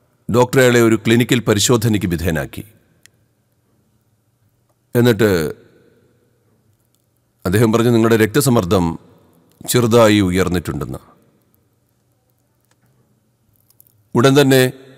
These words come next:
ഈ തൊണ്ണൂറ്റിരണ്ട് വയസ്സുള്ള മനുഷ്യൻ ചോദിച്ചു, "അതിനർത്ഥം എൻ്റെ ലൈംഗിക ജീവിതം ഉപേക്ഷിക്കണമെന്നാണോ?"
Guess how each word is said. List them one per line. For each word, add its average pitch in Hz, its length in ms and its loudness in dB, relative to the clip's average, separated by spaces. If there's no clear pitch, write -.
ഈ 131 80 0
തൊണ്ണൂറ്റിരണ്ട് 135 520 2
വയസ്സുള്ള 110 380 0
മനുഷ്യൻ 101 380 0
ചോദിച്ചു, 85 420 -6
"അതിനർത്ഥം 123 640 2
എൻ്റെ 117 520 0
ലൈംഗിക 127 380 2
ജീവിതം 110 540 0
ഉപേക്ഷിക്കണമെന്നാണോ?" 110 1120 0